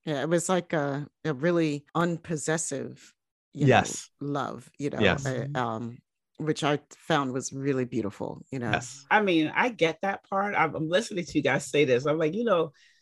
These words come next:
Speaker 3: parents are really good at saying, "Oh, baby, I'm so happy for you."
Speaker 2: <laughs>
Speaker 3: "This is great. This is,"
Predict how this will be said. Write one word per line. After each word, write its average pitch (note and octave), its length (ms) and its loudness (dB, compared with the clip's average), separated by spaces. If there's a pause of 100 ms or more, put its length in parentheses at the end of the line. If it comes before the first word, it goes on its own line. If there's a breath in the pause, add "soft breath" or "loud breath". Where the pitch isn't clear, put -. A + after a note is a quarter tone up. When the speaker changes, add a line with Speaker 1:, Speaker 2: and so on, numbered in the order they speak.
(360 soft breath)
Speaker 3:
parents B3 400 6
are E3 120 6
really D#3 360 4
good D3+ 380 4
at C3 220 0 (220)
saying, C3+ 360 0 (100)
"Oh, F3 320 -4
baby, C#3 300 2
I'm D3+ 80 0
so - 260 -6
happy G#3+ 480 -4
for C#3+ 220 -6
you." B2+ 360 4 (240)
Speaker 2:
<laughs> - 1120 -2
Speaker 3:
"This F#3+ 200 0
is F3 180 0
great. F3 480 2
This - 160 -4
is," F3+ 160 -6